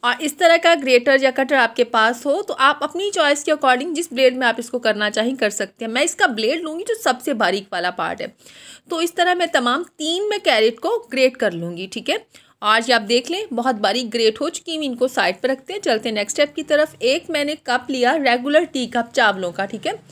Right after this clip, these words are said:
इनको मैंने ओवरनाइट के लिए सोक कर दिया। ये चार से पाँच घंटे आप इसको पानी में सोक करके रख दें। फिर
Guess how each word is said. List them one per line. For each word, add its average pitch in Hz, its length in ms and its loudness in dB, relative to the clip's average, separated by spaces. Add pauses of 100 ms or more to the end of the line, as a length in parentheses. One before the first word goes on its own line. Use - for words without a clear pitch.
(420)
इनको 320 240 -2
मैंने 359 240 4
ओवरनाइट 285 640 4
के 320 100 -8
लिए 311 140 -2
सोक 302 300 2
कर 302 160 6
दिया। 285 220 0
ये 349 160 0
चार 247 280 4
से 302 200 -4
पाँच 247 320 -2
घंटे 285 280 -2
आप 233 160 2
इसको 240 220 0
पानी 226 300 -2
में 254 120 0
सोक 247 300 2
करके 233 280 0
रख 233 220 0
दें। 277 120 0
फिर 311 160 -8